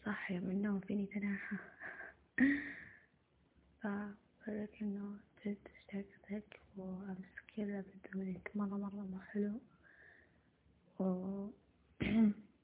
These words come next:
مرة حقيقي اللي فات عليه مرة، مرة يفتح النفس وجميل. و معليش يعني ترى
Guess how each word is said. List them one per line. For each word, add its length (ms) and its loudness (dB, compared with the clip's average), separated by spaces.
مرة 300 4
حقيقي 560 -4
اللي 120 -16
فات 440 -4
عليه 140 -2
مرة، 260 0
مرة 360 -2
يفتح 400 -6
النفس 520 -4
وجميل. 580 -4
و 40 0
معليش 360 4
يعني 160 2
ترى 220 -6